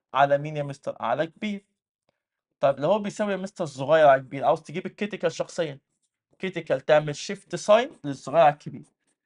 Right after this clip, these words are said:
فين يا مستر الصغير عندي؟ ال one point eight أصغر من two point four، يبقى one point eight في ten باور eight على two point four في ten باور eight. وشوف الكالكيتا طلعها لي بكام. يلا شيفت ساين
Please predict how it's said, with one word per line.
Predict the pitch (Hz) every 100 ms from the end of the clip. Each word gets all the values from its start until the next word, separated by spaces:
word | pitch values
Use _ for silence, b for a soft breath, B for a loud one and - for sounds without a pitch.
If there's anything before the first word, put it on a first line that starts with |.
| _ _ -
فين | 254
يا | 254
مستر | 240 -
الصغير | 190 147 151 165
عندي؟ | 151 143 135 147 _
ال | 147
one | 143 175
point | 170 175 175
eight | 226 190
أصغر | 151 139
من | 139
two | - 147
point | 147 -
four، | 131
يبقى | 131 139 147
one | 151
point | 147 143 180
eight | 240 - _ _ _ _ _ _ _
في | - 147
ten | 185 185 165
باور | 147 185 240 214 - _ 147
eight | 131 - _ _ _ _ _ _
على | 120 165 208 196
two | 190
point | 156 160 147 151
four | - 208 254 - _ _ _
في | _ 143
ten | 156 147
باور | 135 175 196
eight. | 202 - _ _ _ _ _ -
وشوف | 196 294 262
الكالكيتا | 202 180 - 208 196
طلعها | - 143 143 165
لي |
بكام. | 156 - 123
يلا | 127 120 143
شيفت | - 139 - 143
ساين | - 190 247